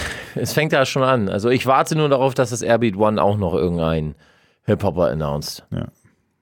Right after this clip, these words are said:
Speaker 2: Also ich, ich zum Beispiel, ähm, bin, aber, aber ich bin ja, wie gesagt, ich bin ja auch einfach, wenn überhaupt, bin ich Szene-Publikum.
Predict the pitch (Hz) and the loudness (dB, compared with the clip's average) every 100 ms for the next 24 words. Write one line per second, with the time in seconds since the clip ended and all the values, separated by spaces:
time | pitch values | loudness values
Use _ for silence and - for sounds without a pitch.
0 | _ - 120 120 170 170 - - 156 - | _ -6 0 0 2 0 -2 -4 -4 -2
1 | 170 160 - 160 160 - 131 135 135 135 | 0 0 0 2 2 0 0 2 0 -2
2 | 117 110 139 131 - 120 107 123 - 156 | -2 -2 -2 0 0 2 2 0 0 0
3 | 123 110 127 113 117 120 - 131 123 104 | 0 0 0 2 2 0 0 -2 0 0
4 | 98 104 107 101 98 107 101 104 101 110 | -2 -6 -4 -4 0 0 0 0 0 0
5 | 107 101 - - 131 120 92 92 87 - | 0 -2 -10 -2 0 0 -4 -6 -6 -4
6 | 113 | -6